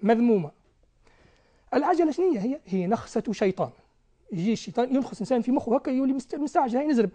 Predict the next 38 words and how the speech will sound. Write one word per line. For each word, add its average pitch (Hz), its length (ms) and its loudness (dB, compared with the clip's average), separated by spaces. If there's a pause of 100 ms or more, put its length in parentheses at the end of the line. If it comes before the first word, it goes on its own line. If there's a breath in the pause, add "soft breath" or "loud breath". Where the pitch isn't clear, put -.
(340 soft breath)
ناخذ 277 280 2
مثال 254 300 2
متاع 254 220 2
السياقة، 240 440 -2 (360)
القيادة 226 380 2
يتسمى 185 240 -6
في 180 60 -8
العربية، 185 300 -2
القيادة 233 340 2
السيارة 262 480 4 (340 soft breath)
بالسرعة 240 540 2
هذيك 226 340 -4
باش 196 120 -2
تخلط - 280 -2
فيسع 269 200 0
على 247 100 2
الخدمة، 214 320 2 (260 soft breath)
تنجم 202 160 -2
تعمل 233 300 2
حادث، 220 440 0
تنجم 208 340 0 (260 soft breath)
تعمل 202 300 0
مشاكل 208 480 0
كبيرة، 208 440 2
تنجم 196 340 -2 (340 soft breath)
ت-، - 140 -6
تخرج 226 540 2
على، 220 260 4 (220 loud breath)
على، 208 160 0
على، 202 340 2
على 208 160 0
ثنية 247 300 2
على 208 120 4
اليمين 226 200 4
تسكر 226 300 0
على 185 80 0
العباد، 240 360 4
تنجم، 247 380 2